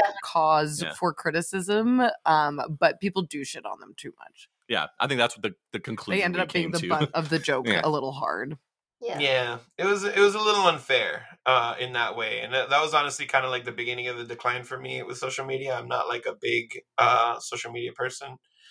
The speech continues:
Speaker 4: now, and that was honestly, literally, I credit that as, like, the, the, the, the final nails in the coffin for me. Were like,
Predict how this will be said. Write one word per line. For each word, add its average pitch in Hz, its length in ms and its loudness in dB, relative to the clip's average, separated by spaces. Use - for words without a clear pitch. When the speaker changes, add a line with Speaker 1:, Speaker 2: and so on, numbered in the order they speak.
Speaker 4:
now, 131 600 4
and 120 380 -2
that 117 180 6
was 135 320 -2
honestly, 131 480 2
literally, 120 560 0
I 113 200 0
credit 117 400 -2
that 110 160 2
as, 113 180 -4
like, 107 220 -2
the, 117 140 0
the, 113 380 0
the, 107 500 -2
the 113 200 2
final 113 340 2
nails 113 400 -2
in 113 140 -8
the 110 80 -10
coffin - 440 2
for 104 120 -6
me. 90 280 -14
Were 98 160 -6
like, 104 280 -8